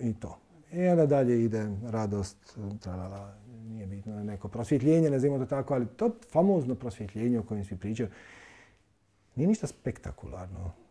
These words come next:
To je samo prihvaćat stvari takve kakve jesu, shvaćat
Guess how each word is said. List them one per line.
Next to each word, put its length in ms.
To 80
je 100
samo 600
prihvaćat 640
stvari 380
takve 340
kakve 360
jesu, 200
shvaćat 1120